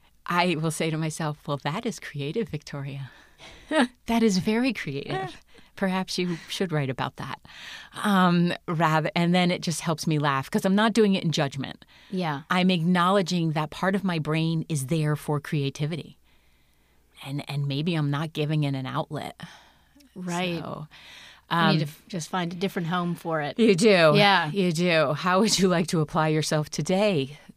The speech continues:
Speaker 1: uh, subconscious? Um, and then there's, you can go to, if it's a truly, um, we'll call it invasive practice, in which it's that the, the, s-,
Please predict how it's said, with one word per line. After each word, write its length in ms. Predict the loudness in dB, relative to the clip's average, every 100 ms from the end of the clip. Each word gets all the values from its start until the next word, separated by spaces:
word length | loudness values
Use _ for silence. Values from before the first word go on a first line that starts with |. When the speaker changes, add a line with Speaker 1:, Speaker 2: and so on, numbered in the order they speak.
| -12
Speaker 1:
uh, 180 | -10 -10 -12 -12
subconscious? 800 | -10 -10 -8 -10 -8 -8 -10 -10 -16 -16 -18 -20 -14
Um, 460 | -10 -8 -8 -10 -12 -2
and 200 | 2 4
then 160 | 4
there's, 300 | 4 2 0
you 260 | -2 2 2
can 180 | 4 4
go 300 | 4 4 4
to, 160 | 2 0 0
if 140 | 0
it's 140 | 0
a 40 | 0
truly, 680 | 0 2 4 4 4 4 0 -8 -20 _ _ _ _ _ _ _ _ _ _ _ _ -12
um, 800 | -6 -4 0 0 2 0 0 -2 -8 _ _ _ _ _ -2
we'll 200 | 0 2
call 180 | 2 2
it 100 | 4
invasive 600 | 4 2 0 0 -4 -4
practice, 640 | -4 -4 -6 -8 -6 -8 -14 -20 -20 -20 -20 _
in 300 | 0 2 2
which 280 | 0 -2 -6 -4
it's 320 | -6 -6 -10 -12 _ _ _ _ _
that 360 | 2 4 4 0 -6 -12 -4
the, 200 | -2 -2
the, 100 | -2
s-, 260 | -4 -4 -10